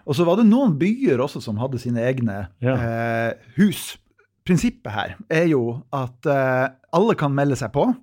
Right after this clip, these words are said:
Speaker 1: eh, for å på en måte være med og representere landet med sitt. Eh, så finnes det en komité som styrer det hele fra ovenfra, og de har allerede bestemt seg for veldig hovedtrekkene i det.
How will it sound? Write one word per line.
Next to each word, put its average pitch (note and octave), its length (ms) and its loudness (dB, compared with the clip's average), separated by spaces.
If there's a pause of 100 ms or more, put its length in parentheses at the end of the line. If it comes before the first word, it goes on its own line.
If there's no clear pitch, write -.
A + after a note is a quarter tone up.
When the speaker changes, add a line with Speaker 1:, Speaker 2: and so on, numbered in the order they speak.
(640)
Speaker 1:
eh, C3 520 0
for D3+ 220 0
å D3+ 220 2
på - 80 -12
en D3 60 -2
måte C3 200 -2
være C#3 240 2
med C3+ 260 0
og A#2 140 -2
representere B2+ 680 0
landet B2+ 340 0
med B2+ 160 -2
sitt. - 360 -12 (680)
Eh, C3 320 0
så D#3 160 -2
finnes F#3+ 160 4
det E3+ 80 -4
en C3 60 -4
komité D3 560 0
som D#3 140 0
styrer D3+ 360 0
det A2+ 180 -2
hele B2 320 0
fra A#2 540 -2
ovenfra, F3 540 2 (480)
og D#3 240 2
de G3 160 2
har G#3+ 160 2
allerede C#3 500 0
bestemt G3 340 2
seg A#2 280 -6 (100)
for C#3 380 0
veldig C3 240 -2
hovedtrekkene C3+ 800 0
i B2 80 -2
det. F#2+ 180 -8